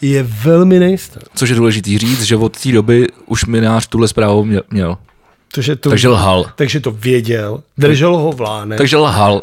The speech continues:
Speaker 1: Pak, no tak teď lhal celý život, vole.
Speaker 2: No, ale teď je to prokázaný konečně.
Speaker 1: To bylo prokázaný už předtím, vole. To byla ta kauza, vole, Lesy České republiky,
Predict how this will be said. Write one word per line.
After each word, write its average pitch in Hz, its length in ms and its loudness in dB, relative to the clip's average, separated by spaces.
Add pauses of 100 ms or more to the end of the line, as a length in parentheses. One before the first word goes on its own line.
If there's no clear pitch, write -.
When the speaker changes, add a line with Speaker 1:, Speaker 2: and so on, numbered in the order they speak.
Speaker 1:
Pak, 160 200 -2
no 135 140 -8
tak 135 160 -4
teď 120 200 -4
lhal 123 280 0
celý 131 240 -2
život, 156 300 -8
vole. - 160 -14
Speaker 2:
No, 156 220 0
ale 135 260 0
teď - 160 -2
je 151 60 0
to 156 80 0
prokázaný 135 520 0
konečně. 104 380 -2 (520)
Speaker 1:
To 143 80 -4
bylo 131 140 0
prokázaný 127 460 -2
už 139 100 -6
předtím, 180 440 -6
vole. 175 200 -4
To 143 100 -8
byla 135 200 0
ta 143 100 -4
kauza, 127 340 -6
vole, 143 240 -2
Lesy 131 240 -6
České - 320 -8
republiky, 139 560 -4